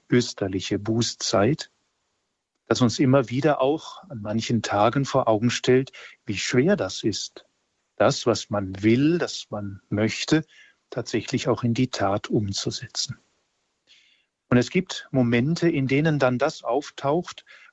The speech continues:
worüber ich jetzt kurz sprechen möchte. Etwas, was wir am ersten Fastensonntag im Evangelium bei den Versuchungen Jesu, unseres Herrn, in der Wüste gehört haben. Dass es solche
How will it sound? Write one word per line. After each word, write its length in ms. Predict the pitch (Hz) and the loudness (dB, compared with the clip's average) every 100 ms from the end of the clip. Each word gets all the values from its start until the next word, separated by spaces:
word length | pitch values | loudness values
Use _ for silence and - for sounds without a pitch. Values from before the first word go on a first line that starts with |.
| _ | _
worüber 380 | - 127 131 123 | -6 -2 0 0
ich 180 | 120 - | 0 -2
jetzt 240 | 117 - | -2 -2
kurz 220 | - 131 | 0 0
sprechen 520 | - - 120 - 92 | -2 -4 -2 -2 -4
möchte. 440 | 85 87 - 107 - _ _ _ _ _ _ _ _ - | -4 -6 -4 -2 -2 _ _ _ _ _ _ _ _ -2
Etwas, 340 | 135 123 - | 0 0 0
was 240 | 113 - | -2 -2
wir 240 | 123 113 104 - - | 0 2 0 -6 -12
am 160 | - 113 | -6 0
ersten 380 | 123 139 - 139 | 2 2 -2 -2
Fastensonntag 720 | 131 127 - 117 123 135 120 | 0 -2 -6 -4 -2 -2 0
im 120 | 117 | -2
Evangelium 800 | 120 - 117 101 110 123 135 135 - - - | -4 -6 -6 -4 -2 -2 -2 -2 -6 -14 -4
bei 120 | - | 0
den 260 | 110 113 107 - | 4 4 0 -6
Versuchungen 1120 | - 123 104 104 160 190 - 104 104 139 160 - - - | -2 0 0 -2 -2 0 0 0 2 2 2 -4 -20 -10
Jesu, 800 | - 98 110 123 131 151 175 180 131 | -4 2 2 2 0 0 2 0 -2
unseres 460 | 117 110 101 - | -2 0 0 0
Herrn, 300 | 110 107 123 | 2 4 2
in 260 | 135 175 120 | -2 -4 0
der 180 | 110 95 | 0 2
Wüste 340 | 120 - - | 0 0 -2
gehört 480 | 107 92 98 95 - | 0 0 0 -2 -4
haben. 380 | 117 113 120 - _ _ _ _ _ - | -6 -4 -4 -4 _ _ _ _ _ -2
Dass 240 | 110 - | 0 2
es 160 | 151 - | 0 2
solche 540 | 127 143 - 135 117 | 4 4 2 0 -2